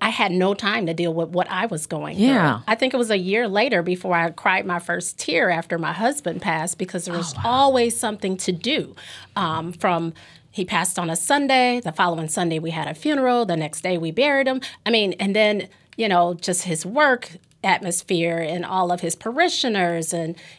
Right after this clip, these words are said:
Speaker 1: you know, managing a church. I became the pastor that next week, and it was just on and on and on, just continual,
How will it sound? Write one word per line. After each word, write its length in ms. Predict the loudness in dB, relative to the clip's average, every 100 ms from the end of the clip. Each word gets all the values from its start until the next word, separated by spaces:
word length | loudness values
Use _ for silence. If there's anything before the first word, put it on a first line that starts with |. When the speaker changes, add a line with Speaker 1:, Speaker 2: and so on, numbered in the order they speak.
| -4
Speaker 1:
you 160 | 0
know, 180 | 2 4
managing 640 | 4 2 2 0 0 0 0
a 100 | 0
church. 600 | 0 2 4 4 0 0
I 140 | -2
became 340 | -2 -2 0
the 80 | 0
pastor 600 | 0 0 0 -2 0 0
that 280 | 2 0 0
next 340 | -2 -2 -4
week, 400 | -2 0 -2 -2
and 100 | -2
it 100 | 0
was 140 | 0 0
just 220 | 0 -2 -6 -2
on 260 | 0 2
and 140 | 2 2
on 240 | 0 0
and 100 | -2
on, 280 | -2 -2 -2
just 340 | -4 -4 -6
continual, 840 | -4 -4 -4 -2 0 2 2 2